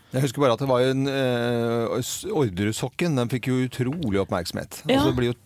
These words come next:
Speaker 1: det ble jo også tulla med, på en måte, og lå jo helt opp i dagen for, eh, for liksom satire og humor, eh, når det hadde gått en stund, vel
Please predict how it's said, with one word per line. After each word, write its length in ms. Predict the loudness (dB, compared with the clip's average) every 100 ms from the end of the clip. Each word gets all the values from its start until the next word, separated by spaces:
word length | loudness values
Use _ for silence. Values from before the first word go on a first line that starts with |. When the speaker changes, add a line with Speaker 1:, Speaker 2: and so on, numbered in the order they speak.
| -8 -6
Speaker 1:
det 100 | -2
ble 80 | 2
jo 100 | 2 0
også 140 | -4
tulla 480 | -4 -2 0 0 0
med, 180 | 0 -2
på 60 | -2
en 60 |
måte, 200 | -4 0 2
og 500 | 4 4 2 0 0
lå 220 | 0 0
jo 120 | 2 2 0
helt 300 | 0 0 -2
opp 120 | -4
i 20 | -2
dagen 320 | 0 0 -2
for, 320 | -2 0 2
eh, 320 | 2 2 0
for 100 | -2
liksom 280 | -4 -2 -4 -8 -18 -14
satire 440 | -4 -2 0 0 2
og 40 |
humor, 380 | 2 0 0 2 2
eh, 260 | 0 0
når 140 | 0 2
det 80 | 2
hadde 100 | 0
gått 240 | -4 -2 -2
en 60 | 0
stund, 280 | 0 2
vel 120 | 2